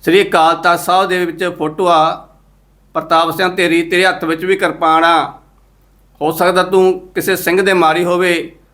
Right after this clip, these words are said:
ਤੇ ਉਹ ਜ਼ਖਮੀ ਹੋ ਗਿਆ ਹੋਵੇ ਜਾਂ ਬਚ ਗਿਆ ਹੋਵੇ। ਇਹ ਸਾਡੇ ਗੁਰੂ ਧ-, ਗੁਰਧਾਮਾਂ ਉੱਤੇ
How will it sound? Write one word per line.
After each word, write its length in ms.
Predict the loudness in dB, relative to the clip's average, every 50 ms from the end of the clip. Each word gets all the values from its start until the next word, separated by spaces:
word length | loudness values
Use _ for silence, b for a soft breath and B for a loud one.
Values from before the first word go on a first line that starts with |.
| b b b _
ਤੇ 60 | -4 -2
ਉਹ 100 | -2 0
ਜ਼ਖਮੀ 440 | 0 0 0 0 0 0 0 0
ਹੋ 160 | 0 0 0 0
ਗਿਆ 160 | 0 0 2
ਹੋਵੇ 140 | 0 2 2
ਜਾਂ 140 | 0 0
ਬਚ 240 | 2 0 0 -2 -2
ਗਿਆ 200 | -4 -2 -2 0
ਹੋਵੇ। 340 | 0 -2 -4 -4 -6 -8 -10 -16 -20 _ _ _ _ _ _ _ _ _ _ _ _ _ _ _ _ _ _ _ _ _ _ _ _ _ _ _ -20 -20 -20 -20 -20 -20 -20 -20 -6 -2
ਇਹ 100 | -2 -2
ਸਾਡੇ 420 | 0 0 0 0 0 2 0 0
ਗੁਰੂ 300 | 2 2 2 2 0 -2
ਧ-, 460 | -2 0 0 0 2 0 0 -2 -2
ਗੁਰਧਾਮਾਂ 520 | -2 -2 -4 -2 0 0 2 4 4 2 2
ਉੱਤੇ 540 | 0 -2 -4 -2 -2 0 0 -2 -4 -8